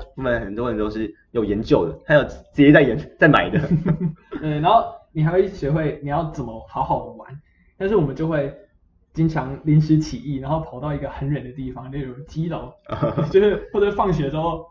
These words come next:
Speaker 2: 我跟同学就会骑脚踏车借 U bike，然后骑到淡水，就是很多这种你看起来像是没有意义的东西，但它其实是很有趣的。
Speaker 1: 对。
Speaker 2: 就你可以学着
Speaker 1: 就一辈子的回忆这样子。
Speaker 2: 对，对，对，就是你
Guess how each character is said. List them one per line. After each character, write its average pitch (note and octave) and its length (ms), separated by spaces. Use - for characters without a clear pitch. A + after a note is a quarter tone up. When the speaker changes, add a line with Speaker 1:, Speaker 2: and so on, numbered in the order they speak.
Speaker 2:
我 D3 100
跟 F3 160
同 C#3+ 160
学 C3+ 140
就 D3 120
会 D3+ 200
骑 - 180
脚 B2+ 140
踏 C3+ 120
车 B2+ 280
借 E3 140
U C#3 180
bike， - 320
然 D3 80
后 E3 120
骑 C#3+ 180
到 D3+ 160
淡 D3 200
水， A#2+ 140
就 F#3+ 100
是 B3+ 100
很 D3 160
多 G3 120
这 A#3 100
种 D3+ 100
你 B2 40
看 G#3 180
起 D3+ 120
来 C3+ 220
像 G3+ 200
是 F#3 180
没 E3 140
有 D#3+ 180
意 E3 100
义 D#3 60
的 C3 80
东 C3+ 160
西， C#3+ 160
但 F3 140
它 F3 100
其 B2 180
实 B2 80
是 C#3 380
很 D3+ 160
有 E3 160
趣 - 220
的。 - 100
Speaker 1:
对。 F2+ 400
Speaker 2:
就 E3+ 100
你 D3 120
可 F3 100
以 D3+ 120
学 B2+ 280
着 B2+ 100
Speaker 1:
就 - 60
一 D3+ 60
辈 D#3 140
子 B2 120
的 A2+ 140
回 G#2+ 200
忆 A2 80
这 G#2+ 100
样 G2 120
子。 - 40
Speaker 2:
对， D#3 120
对， C#3+ 100
对， C3+ 180
就 B3 120
是 A3+ 160
你 F3+ 160